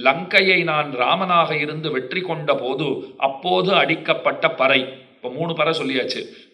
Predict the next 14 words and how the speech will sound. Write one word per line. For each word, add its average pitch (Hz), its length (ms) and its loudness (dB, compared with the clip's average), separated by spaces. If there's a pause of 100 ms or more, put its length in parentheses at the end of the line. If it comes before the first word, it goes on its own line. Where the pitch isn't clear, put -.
"கன்ற 175 360 0 (100)
பரகரங்க 165 640 2 (120)
கூத்தாடினவர் 156 920 0
இவர்", 127 320 0 (400)
அதனால 151 340 2
அந்த - 120 -2
கூத்துக்கு 185 500 -6
பயன்பட்ட 151 600 0
கருவி, 143 640 0
அந்த 147 240 2
பறை 151 220 2
இருக்கிறது, 139 680 -2
அதை 147 220 -2
தருகிறேன். 135 680 -2